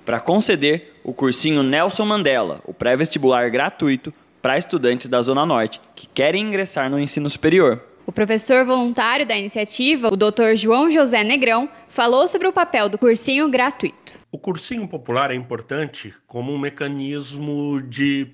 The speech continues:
Speaker 3: pra permitir que todo mundo, né, mesmo os jovens da periferia, os jovens de, de, de classe social menos avantajada, tenha condições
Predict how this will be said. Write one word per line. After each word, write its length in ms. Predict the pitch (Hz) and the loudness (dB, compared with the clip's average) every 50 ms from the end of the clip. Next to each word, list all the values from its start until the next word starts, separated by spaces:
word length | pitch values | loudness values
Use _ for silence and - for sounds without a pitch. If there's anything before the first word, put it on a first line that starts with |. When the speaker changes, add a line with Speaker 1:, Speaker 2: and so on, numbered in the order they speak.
| _ | _
Speaker 3:
pra 140 | - 143 143 | -6 -6 -4
permitir 760 | - 180 180 180 175 165 165 - - - 123 110 101 98 - - _ _ _ _ _ _ | -4 -6 -6 -6 -8 -8 -10 -12 -10 -8 -8 -8 -8 -10 -16 -20 _ _ _ _ _ _
que 120 | - 139 | -10 -10
todo 480 | 127 123 - - 180 202 220 180 156 135 | -10 -10 -8 -4 0 0 0 0 -2 -6
mundo, 440 | 123 127 151 165 156 127 117 107 101 - _ - - - - | -6 -4 -4 -4 -6 -6 -8 -10 -12 -14 _ -20 -20 -20 -16
né, 280 | 107 107 117 143 156 | -12 -10 -8 -8 -8
mesmo 560 | 143 127 127 131 143 147 - 139 123 120 123 123 | -8 -8 -8 -6 -6 -6 -6 -6 -8 -8 -10 -10
os 140 | 139 127 117 | -12 -10 -6
jovens 520 | - 117 123 135 139 131 117 120 113 104 | -4 -2 0 0 0 -2 -4 -8 -10 -8
da 120 | - 117 113 | -10 -10 -10
periferia, 960 | - 117 110 - - 107 98 98 113 135 156 156 147 135 123 117 107 104 - - - - - - - _ - | -10 -12 -14 -12 -12 -14 -14 -12 -10 -10 -8 -6 -6 -6 -6 -6 -8 -10 -14 -20 -20 -20 -20 -20 -20 _ -10
os 160 | 123 120 117 | -10 -8 -8
jovens 720 | 110 - 113 113 117 110 101 110 110 107 101 - - - _ - - - - - _ - | -6 -6 -4 -4 -4 -6 -8 -10 -10 -10 -12 -12 -14 -14 _ -20 -20 -20 -20 -20 _ -20
de, 360 | 123 104 104 110 113 110 107 | -18 -14 -10 -10 -10 -10 -10
de, 280 | - - 107 107 104 | -12 -10 -10 -10 -10
de 140 | 101 - 110 | -10 -12 -14
classe 420 | 107 - - 107 107 104 - - 110 | -14 -12 -12 -10 -10 -12 -14 -16 -16
social 760 | - - 117 104 - - - 113 110 107 104 101 98 92 - _ _ _ _ _ _ - | -14 -14 -12 -12 -12 -10 -10 -8 -6 -6 -6 -8 -10 -14 -16 _ _ _ _ _ _ -8
menos 440 | - 123 123 120 120 117 120 110 117 | -4 -2 0 0 0 -2 -4 -4 -2
avantajada, 1000 | 120 113 101 113 117 107 104 117 113 107 110 - - 131 147 151 147 131 127 117 | -2 -4 -4 -6 -10 -6 -4 -4 -4 -4 -6 -6 -4 -4 -2 -4 -4 -4 -6 -8
tenha 360 | - - 139 139 147 156 151 | -6 -4 -4 -4 -2 -2 -4
condições 1120 | 147 - 165 160 165 156 156 151 - - - - 139 135 139 151 165 170 160 - - - | -4 -4 -4 -2 -2 -2 -4 -6 -6 -8 -8 -6 -4 -2 -2 -2 -4 -6 -8 -12 -16 -18